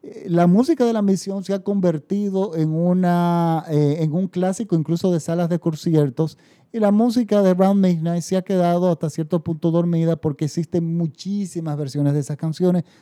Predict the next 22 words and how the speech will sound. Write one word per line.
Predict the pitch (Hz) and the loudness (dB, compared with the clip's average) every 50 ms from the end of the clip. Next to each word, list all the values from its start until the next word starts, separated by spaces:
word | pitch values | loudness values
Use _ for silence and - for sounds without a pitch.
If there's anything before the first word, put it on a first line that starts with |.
| _ _ - | _ _ 0
todas | - 156 160 156 143 143 | 2 4 4 4 4 2
maravillosas. | 143 135 135 139 143 143 135 131 147 143 131 113 - - 87 85 - _ _ _ _ _ _ _ _ _ _ _ - - - _ _ _ _ - | 0 -4 -8 -6 -4 -2 0 2 2 2 2 0 -4 -10 -14 -16 -18 _ _ _ _ _ _ _ _ _ _ _ -20 -20 -20 _ _ _ _ -2
Pero | 143 175 175 | 0 2 4
era | 190 208 | 4 4
un | 226 | 4
detalle | 226 233 220 226 208 196 196 196 190 175 | 2 2 2 2 2 2 2 2 0 0
que | - 160 147 | 0 0 0
yo | 156 165 156 | 0 0 0
quería | - 180 170 175 175 170 165 160 - _ _ _ _ - - - _ _ _ _ _ | 2 2 2 4 4 4 2 0 -4 _ _ _ _ -20 -20 -20 _ _ _ _ _
dejarle | - 147 160 165 165 175 170 | 0 2 4 4 4 4 2
saber, | - 185 175 190 170 147 139 139 143 151 _ _ _ _ _ _ _ _ _ - | 2 0 0 0 0 0 0 -2 -4 -6 _ _ _ _ _ _ _ _ _ -2
eh, | 175 165 165 160 160 160 151 143 | 0 2 2 4 2 2 0 2
dejarle | 147 156 160 160 156 175 185 175 | 2 2 4 4 4 4 4 6
ver, | 165 165 160 143 - | 6 6 4 4 2
porque | - 175 170 156 - 175 175 175 185 170 165 | 0 0 0 0 0 0 0 0 -2 -4 0
yo | 131 160 185 208 | 4 6 6 8
nunca | 220 226 240 226 220 208 | 6 6 4 4 2 0
creo | 180 - 185 185 185 175 | 0 0 0 0 0 0
mucho | 175 180 180 - 170 | 0 -2 -4 -2 -2
en | 170 | -2
los | 165 151 - | -2 -2 -2
premios. | - - 151 139 123 107 98 95 90 90 - - - | 0 2 2 2 2 0 -4 -8 -10 -12 -14 -18 -20